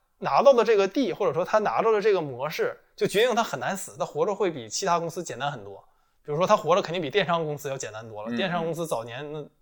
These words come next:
Speaker 1: 每个都差点基本都活到现在都九死一生。知乎不是，知乎拿到这个，其实拿到这棋挺好的，但是因为它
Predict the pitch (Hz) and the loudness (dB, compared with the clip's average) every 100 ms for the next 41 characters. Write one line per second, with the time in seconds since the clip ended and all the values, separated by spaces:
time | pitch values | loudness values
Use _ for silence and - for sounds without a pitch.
0 | 165 147 131 165 175 180 202 135 113 160 | -16 -12 -4 -2 -2 0 2 2 0 -8
1 | 127 135 - _ - - 147 165 147 147 | -8 -10 -10 _ -20 -8 -4 -4 -4 -4
2 | 151 151 - - 160 185 160 139 123 110 | -4 -8 -20 -8 -2 0 0 -2 -6 -12
3 | _ _ - 254 262 143 131 208 226 170 | _ _ -6 -4 -4 -4 -6 -4 -2 2
4 | 165 214 180 143 - - _ _ _ - | 2 2 0 -2 -6 -16 _ _ _ -4
5 | 220 175 220 226 - 190 190 208 190 - | 4 6 6 6 0 -2 -4 -4 -4 -4
6 | - - _ _ - - 302 262 254 254 | -10 -20 _ _ -20 4 6 6 2 2
7 | 247 262 | 2 0